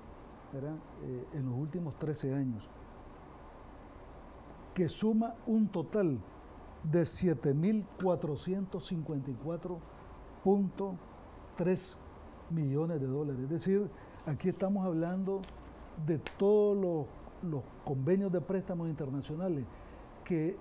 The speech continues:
han venido a impactar en lo que señalaba Guálmaro, en la lucha contra la pobreza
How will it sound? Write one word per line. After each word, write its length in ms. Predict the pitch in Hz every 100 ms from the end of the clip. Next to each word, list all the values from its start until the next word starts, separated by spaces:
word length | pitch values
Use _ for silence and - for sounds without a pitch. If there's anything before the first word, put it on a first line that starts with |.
| -
han 180 | 175 190
venido 380 | 190 180 190 196
a 40 |
impactar 540 | 180 - 135 - 175 185
en 80 |
lo 140 | 180 160
que 100 | 151
señalaba 480 | 151 131 131 160 175
Guálmaro, 540 | 151 160 165 170 165 - - - -
en 140 | 170
la 80 | 156
lucha 360 | 131 160 - 170
contra 280 | 180 180 160
la 100 | 143
pobreza 480 | 147 139 170 -